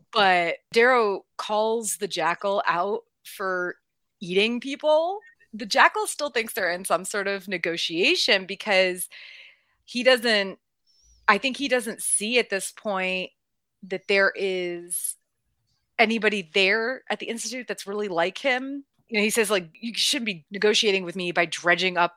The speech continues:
these bad memories." And Tara's like, "We aren't negotiating." And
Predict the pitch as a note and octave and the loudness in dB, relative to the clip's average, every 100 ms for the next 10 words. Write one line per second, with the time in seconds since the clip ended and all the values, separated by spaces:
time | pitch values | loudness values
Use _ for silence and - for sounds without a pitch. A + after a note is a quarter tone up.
0 | - F3 - D#3+ F3 E3 F3 F#3+ E3 D#3+ | -8 -10 2 6 6 4 0 0 0 -2
1 | D#3+ E3+ G3 F#3+ F3+ D3 - E3+ D#4+ A#3 | -4 -4 -2 -2 -2 -6 -6 -6 -2 -2
2 | F#3+ F#3+ G3 - F3+ F3 F3 F3 E3+ E3+ | 0 0 0 0 0 2 4 2 0 -6
3 | - G#3 G3 F#3 F#3 F3+ F3+ F3+ | 2 6 8 8 6 2 -2 0